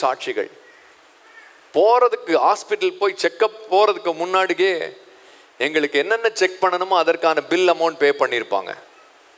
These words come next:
ஆச்சரியமா இருக்கும். முடிச்சிட்டு வருவோம், இங்க பாத்தீங்கன்னா எங்க ஹெல்த்துக்கு கவனிக்கிறதுக்கு ஒரு சகோதரர் அனுப்பி விட்டுறாரு. ஸ்தோத்திரம். ஹெல்த்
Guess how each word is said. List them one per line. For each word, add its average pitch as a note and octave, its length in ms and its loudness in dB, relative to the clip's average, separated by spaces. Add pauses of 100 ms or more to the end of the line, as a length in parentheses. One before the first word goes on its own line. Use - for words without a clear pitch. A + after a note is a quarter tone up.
(140)
ஆச்சரியமா D#3 200 -4
இருக்கும். C#3 520 -4 (1300)
முடிச்சிட்டு B3 520 0
வருவோம், G#3+ 580 2 (240)
இங்க F#3 260 2
பாத்தீங்கன்னா F#3 280 0
எங்க F#3+ 280 0
ஹெல்த்துக்கு F3+ 640 -2
கவனிக்கிறதுக்கு E3 1040 0 (240)
ஒரு E3+ 160 2
சகோதரர் D#3 540 2
அனுப்பி C#3 240 0
விட்டுறாரு. A2 480 -2 (920)
ஸ்தோத்திரம். - 160 -8
ஹெல்த் B2 840 -2